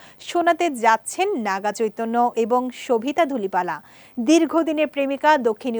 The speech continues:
অভিনেত্রী সামান্থা রুথ প্রভুর সঙ্গে বিয়ে করেও সংসার সুখের হয়নি নাগার। তাকে ভালোবেসেই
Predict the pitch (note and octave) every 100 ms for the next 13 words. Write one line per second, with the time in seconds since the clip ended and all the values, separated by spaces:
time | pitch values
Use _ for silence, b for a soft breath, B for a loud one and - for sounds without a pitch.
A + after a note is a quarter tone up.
0 | A3 C4 C4+ - D#4 E4 - A#3+ A3+ D#4+
1 | F4 E4+ D#4+ C4+ - B3+ A#3+ C#4 C4 D#4
2 | D4+ B3+ C#4 B B B A3 C4 F4 G4
3 | - E4+ E4+ G#3+ G#3 - D4+ D4 - D#4
4 | - D#4+ D#4 F#4 E4 D4+ C4+ F4+ D4+ F3
5 | F#3 E3+ - B B E4 E4 E4 D4 D#4+
6 | D#4+ E4+ - C#4